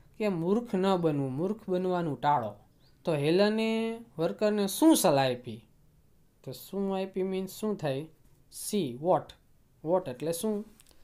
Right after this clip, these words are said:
સેક્શન એ પૂરો થઈ ગયો. સેક્શન બીમાં ક્વેશ્ચન આન્સર છે, પેરેગ્રાફ વાંચીને આપણે આન્સર આપવાના છે. પહેલો છે, "When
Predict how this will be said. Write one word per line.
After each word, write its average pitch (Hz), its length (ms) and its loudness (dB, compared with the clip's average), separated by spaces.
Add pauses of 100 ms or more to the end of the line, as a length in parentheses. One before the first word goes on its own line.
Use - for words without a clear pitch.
(120)
સેક્શન 160 440 -4
એ 170 80 -2
પૂરો 175 260 2
થઈ 165 140 2
ગયો. 175 440 -2 (300)
સેક્શન 143 440 -6
બીમાં 170 500 -2 (140)
ક્વેશ્ચન 160 320 0
આન્સર 165 300 -2
છે, 165 420 0 (440)
પેરેગ્રાફ 151 440 -2
વાંચીને 151 380 -2
આપણે 165 200 -4
આન્સર 165 260 -2
આપવાના 185 380 -2
છે. 139 300 -4 (640)
પહેલો 202 280 2
છે, 208 300 0
"When 202 520 2